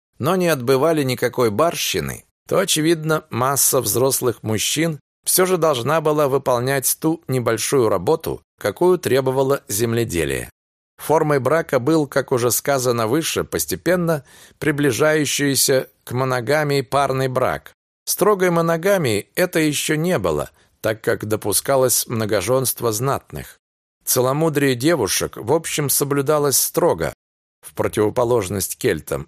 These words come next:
и равным образом. Тацит с особой теплотой отзывается о нерушимости брачного союза у германцев. Как основание для развода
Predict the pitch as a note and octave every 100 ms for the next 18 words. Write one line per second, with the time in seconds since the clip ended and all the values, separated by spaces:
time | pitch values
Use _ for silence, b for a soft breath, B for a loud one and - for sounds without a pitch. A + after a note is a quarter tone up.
0 | - C3 C3+ F3+ F3 E3+ D#3+ - G2 F2
1 | F2 D#2 E2 D2 - _ _ _ _ _
2 | - F3+ - - F2 - A2+ - E3+ D3+
3 | C#3+ C3 A2 G#2+ - E3+ D#3+ _ A2 F#2+
4 | A2 B2 D#3 D#3 - - D3 - A2+ A#2
5 | A#2+ B2 - C#3 B2+ - A#2 G#2 B2+ A#2
6 | - A2+ G#2+ A2 G#2 B2+ A2 A#2 - G#2+
7 | A2+ A#2 A#2 D#2 B1+ - A1 - - _
8 | _ - A2+ A2+ B2+ B2+ C3 D#3 E3 D#3+
9 | C#3 C3+ B2+ A#2+ G#2+ D3+ E3 F#2+ -